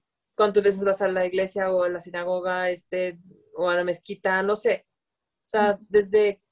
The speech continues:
Speaker 1: cómo deberías de ser, ¿no?
Speaker 2: Ujú.
Speaker 1: Y las separaciones, como implican, em, en fantasía, te voy a decir, en fantasía implican los deseos ocultos de mucha gente.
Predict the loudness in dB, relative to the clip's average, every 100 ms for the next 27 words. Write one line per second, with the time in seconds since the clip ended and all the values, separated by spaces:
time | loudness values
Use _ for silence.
0 | _ -2 0 -2 -2 0 2 2 2 0
1 | -4 -4 -6 -6 -10 _ _ _ -16 -16
2 | -20 _ _ _ _ -12 -12 _ -12 -10
3 | -6 -2 0 0 0 0 -2 -2 0 0
4 | -2 -6 _ _ _ _ -2 2 0 0
5 | -4 0 0 0 -2 -2 -6 -10 -14 -20
6 | -20 -20 _ _ _ _ _ _ _ -2
7 | 0 0 0 0 -4 0 0 2 2 2
8 | 0 -2 -2 -6 -6 -6 -2 -2 -4 -8
9 | -10 -6 -2 0 0 -4 0 2 2 -4
10 | -6 -6 -2 -2 -4 -8 -10 -12 -8 -8
11 | -8 -12 -12